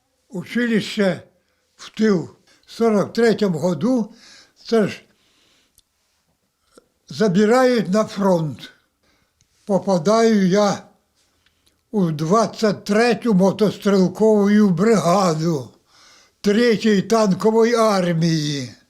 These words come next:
Що це я так говорю? Потому що до танкової армії передавалися средства.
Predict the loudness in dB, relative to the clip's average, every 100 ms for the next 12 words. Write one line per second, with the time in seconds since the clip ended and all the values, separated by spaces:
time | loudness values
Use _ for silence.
0 | _ _ _ _ _ _ -4 0 0 2
1 | 2 2 0 0 0 0 2 4 2 4
2 | 2 0 -6 -20 _ -6 -2 2 2 2
3 | 2 0 -2 -4 _ _ _ -14 -2 -2
4 | 0 0 2 0 0 2 4 4 2 2
5 | 2 4 4 4 0 -6 -12 -20 -18 -4
6 | 0 2 2 4 4 4 2 2 0 0
7 | -2 -14 _ _ _ _ _ -14 -8 -2
8 | 0 0 -2 -8 -6 0 2 2 -2 -8